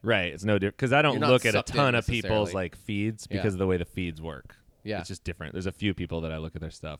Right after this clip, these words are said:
Speaker 2: Yeah, so that's, that's obviously one that you could,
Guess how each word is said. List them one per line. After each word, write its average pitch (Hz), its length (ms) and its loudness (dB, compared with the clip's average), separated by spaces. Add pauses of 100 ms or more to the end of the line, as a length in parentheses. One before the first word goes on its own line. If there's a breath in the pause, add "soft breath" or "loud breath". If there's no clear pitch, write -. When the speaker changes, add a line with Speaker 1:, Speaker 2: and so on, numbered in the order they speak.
(100)
Speaker 2:
Yeah, 98 280 -8
so 123 160 -6
that's, 151 260 -2
that's 135 260 -4
obviously 113 380 -4
one 104 200 -6
that 104 180 -8
you 98 160 -12
could, 95 340 -8